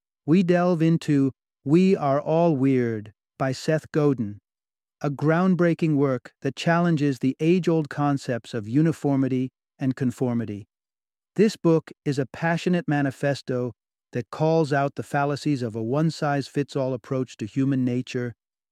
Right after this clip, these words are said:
that often dictates our societal norms, consumerism, and marketing strategies. Godin,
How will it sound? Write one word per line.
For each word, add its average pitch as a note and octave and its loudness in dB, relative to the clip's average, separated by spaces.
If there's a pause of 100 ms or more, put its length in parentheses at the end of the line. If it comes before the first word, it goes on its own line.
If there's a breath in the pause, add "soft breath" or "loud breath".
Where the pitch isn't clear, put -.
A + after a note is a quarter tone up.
(120)
that C#3+ -2
often E3 2
dictates C#3+ -2
our B2 -2
societal D3 -2
norms, C#3 0 (280)
consumerism, C3+ 2 (380)
and C#3 0
marketing C3+ 0
strategies. G#2+ -6 (840)
Godin, E3 4